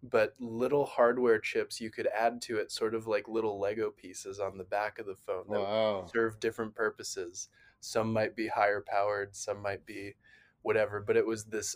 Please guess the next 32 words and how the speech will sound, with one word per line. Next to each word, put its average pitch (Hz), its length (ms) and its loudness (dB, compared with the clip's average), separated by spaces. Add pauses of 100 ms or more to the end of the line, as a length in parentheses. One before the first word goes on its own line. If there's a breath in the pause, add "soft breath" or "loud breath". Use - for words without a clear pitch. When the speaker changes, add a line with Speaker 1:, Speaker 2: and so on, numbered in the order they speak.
Speaker 1:
open 117 640 2
interface, 117 840 -2 (180)
so 110 400 4
anybody 120 480 4
could 107 320 -6
design 107 480 0
these 101 240 -8
little 98 380 -6 (480)
blocks - 800 0
that 123 160 0
could 113 180 -4
be 107 160 -4
added 104 380 2
Speaker 2:
Wow. 85 140 -16
Speaker 1:
to 113 120 -10
the 107 140 -6
phone. 104 300 -2 (420 loud breath)
And 156 100 2
I, 156 260 10
I 151 100 8
really 151 480 4
liked 120 440 4
that 117 220 4
concept. 110 580 -2
It 123 120 -2
never 135 260 4
took 117 260 2
off, 110 380 6 (100)
but 101 260 2 (540 loud breath)
I 123 80 8
wonder 127 380 8
if - 200 -2